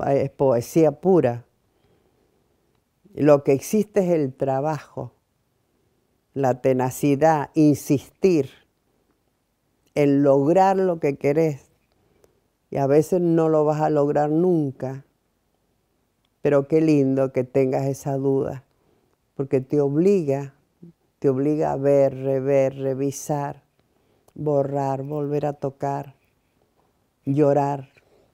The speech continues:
decir, "¿Por qué tengo, eh, eh, estas manos así que no me reproducen lo que yo pienso y lo que yo siento?". El artista, eh,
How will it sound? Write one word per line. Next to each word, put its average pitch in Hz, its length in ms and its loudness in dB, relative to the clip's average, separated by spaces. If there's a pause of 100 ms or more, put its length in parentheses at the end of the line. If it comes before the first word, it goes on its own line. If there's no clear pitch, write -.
(920)
decir, 151 420 0
"¿Por 151 240 -2
qué 156 120 0
tengo, 151 560 -2 (340)
eh, - 380 -10
eh, 76 260 -6 (140)
estas 151 320 -2
manos 160 400 0
así 160 260 -2
que 156 160 2
no 147 100 2
me 151 160 2
reproducen 147 1000 -2 (1200)
lo 156 440 -2
que 143 180 0
yo 147 140 2
pienso 151 580 2
y 143 40 -2
lo 139 160 -2
que 139 140 -2
yo 139 140 0
siento?". 139 680 -4 (2250)
El 156 180 0
artista, 175 580 0 (160)
eh, 143 800 -4